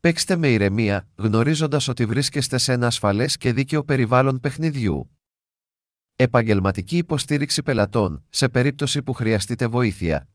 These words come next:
η επαγγελματική ομάδα υποστήριξης πελατών του Slots Palace Casino είναι έτοιμη να σας βοηθήσει. Είτε έχετε μία ερώτηση σχετικά με ένα παιχνίδι, ένα μπόνους ή οποιοδήποτε άλλο ερώτημα σχετικά με το καζίνο,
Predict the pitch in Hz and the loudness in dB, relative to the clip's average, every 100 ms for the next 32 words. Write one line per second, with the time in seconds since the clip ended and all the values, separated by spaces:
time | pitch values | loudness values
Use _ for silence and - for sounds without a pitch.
0 | _ 139 123 123 110 107 92 90 87 156 | _ 2 2 2 0 0 0 -2 -4 -2
1 | 160 151 143 143 139 117 - 151 151 - | 0 0 0 0 -2 -4 -4 -4 -2 -4
2 | 135 120 110 92 113 113 107 135 151 - | -4 -2 0 0 -2 -2 -4 -2 -2 -2
3 | - 120 139 127 131 120 135 131 139 143 | 0 0 0 0 0 0 0 0 0 0
4 | 151 151 143 139 139 123 127 135 - 95 | -2 -2 -2 -2 -2 -2 0 0 0 -2
5 | - 78 64 _ _ _ _ _ _ _ | 0 -4 -8 _ _ _ _ _ _ _
6 | _ _ _ 180 170 180 175 170 151 147 | _ _ _ -2 2 0 0 0 0 2
7 | 139 120 131 131 120 120 - 107 107 117 | 2 2 2 0 -2 -2 -2 -4 -2 2
8 | 110 117 120 123 110 107 104 80 76 - | 2 2 0 -2 -4 -2 -2 -2 -4 -8
9 | _ 147 160 165 151 151 151 139 123 - | _ -2 2 2 2 0 0 0 -2 0
10 | 107 131 135 123 120 127 127 117 131 135 | -2 0 -2 0 2 4 4 2 0 -2
11 | 135 123 113 110 - 107 107 104 104 95 | -4 -4 -4 -4 0 0 2 -2 -2 0
12 | 107 98 78 65 | 0 0 -2 -6